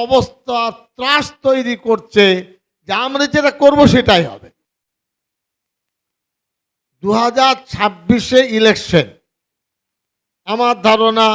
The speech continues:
মার্চ মাসে ঘোষণা হয়ে যাবে কি ফেব্রুয়ারির শেষের দিকে, তিন মাস টানবে। তো এখন ঘাড়ে নিঃশ্বাস ফেলা কি দরকার ছিল?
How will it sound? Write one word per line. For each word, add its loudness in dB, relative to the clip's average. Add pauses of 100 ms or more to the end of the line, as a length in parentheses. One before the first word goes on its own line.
(720)
মার্চ 0
মাসে 0
ঘোষণা 0
হয়ে 4
যাবে -2 (760)
কি -8
ফেব্রুয়ারির 0
শেষের -4
দিকে, -2 (580)
তিন -4
মাস 0 (120)
টানবে। -4 (1200)
তো -14 (160)
এখন 2
ঘাড়ে -2
নিঃশ্বাস -4
ফেলা 0
কি -6
দরকার 2
ছিল? 2